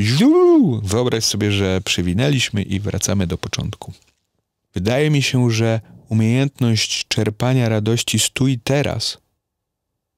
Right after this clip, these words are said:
to jest ten powrót zarazem trochę do dzieciństwa, ale też i wspaniały rodzaj dorosłości.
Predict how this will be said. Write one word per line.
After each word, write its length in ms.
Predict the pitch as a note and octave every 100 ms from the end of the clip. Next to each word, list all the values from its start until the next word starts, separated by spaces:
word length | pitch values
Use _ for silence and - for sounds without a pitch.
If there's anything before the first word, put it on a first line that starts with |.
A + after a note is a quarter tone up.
| _ _ _ _ _ _ -
to 40 |
jest 240 | A#2 A#2 -
ten 220 | - A#2+
powrót 680 | - C3+ C3+ A#2+ - - - _
zarazem 580 | B2 A#2 A#2 B2 A#2 A2+
trochę 300 | - A2+ A2+
do 120 | A2+
dzieciństwa, 960 | A2 A2 - D3 F3 D#3+ - - G2+ - _ _ _ _ _ _ _ _
ale 180 | - A2
też 260 | G#2+ A2 - G#2
i 80 | G#2+
wspaniały 680 | - - A2 G#2+ A2 G#2+ G#2
rodzaj 360 | G2+ G#2 G2
dorosłości. 960 | F#2+ F#2+ F#2 - F#2 F2 - - A2+